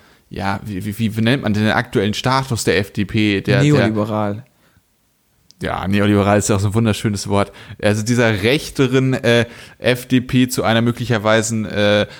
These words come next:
Speaker 1: sozialliberaleren F D P. Ich denke, dass Wissing, äh, da auf jeden Fall der geeignetere, äh, Generalsekretär wäre, als Teuteburg das, äh, gewesen
Speaker 2: Berg,
Speaker 1: wäre.
Speaker 2: ja.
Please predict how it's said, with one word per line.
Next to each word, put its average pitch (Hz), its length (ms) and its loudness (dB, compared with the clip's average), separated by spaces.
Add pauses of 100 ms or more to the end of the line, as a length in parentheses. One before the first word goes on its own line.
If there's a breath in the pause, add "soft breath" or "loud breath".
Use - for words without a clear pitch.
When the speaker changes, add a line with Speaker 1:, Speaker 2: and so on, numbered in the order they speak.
Speaker 1:
sozialliberaleren 123 1600 0
F 110 280 -4
D 123 120 -2
P. 123 280 -2 (300 loud breath)
Ich 110 140 -8
denke, 135 300 0
dass 117 260 -2
Wissing, 131 600 0
äh, 113 480 0 (160)
da 110 240 4
auf 110 160 -2
jeden 123 120 -2
Fall 117 160 0
der 107 300 0
geeignetere, 127 1300 0 (440 loud breath)
äh, 110 300 4
Generalsekretär 113 1400 -2
wäre, 127 380 2
als - 260 -4
Teuteburg 110 1080 0
das, 107 320 0
äh, 104 120 2
gewesen 107 440 0
Speaker 2:
Berg, 107 160 2
Speaker 1:
wäre. 110 240 2
Speaker 2:
ja. 143 80 2